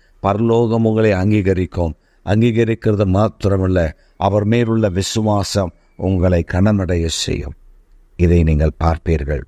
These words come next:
விசுவாசத்தோடு, நம்பிக்கையோடு அவரை சார்ந்திருங்கள்.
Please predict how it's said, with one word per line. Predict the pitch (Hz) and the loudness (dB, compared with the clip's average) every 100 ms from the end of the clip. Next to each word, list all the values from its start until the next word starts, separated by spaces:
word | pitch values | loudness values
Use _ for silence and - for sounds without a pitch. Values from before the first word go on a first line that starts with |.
| _ | _
விசுவாசத்தோடு, | - 76 92 98 95 98 87 - - - - _ _ _ - | -6 -4 0 0 2 0 -2 -6 -10 -14 -20 _ _ _ -2
நம்பிக்கையோடு | 82 90 104 110 - 107 98 85 73 - _ _ | 0 2 2 0 -2 -2 0 -2 -6 -12 _ _
அவரை | - 80 80 80 - - | -2 0 2 0 0 0
சார்ந்திருங்கள். | 90 104 92 90 82 82 | 0 2 0 0 0 -2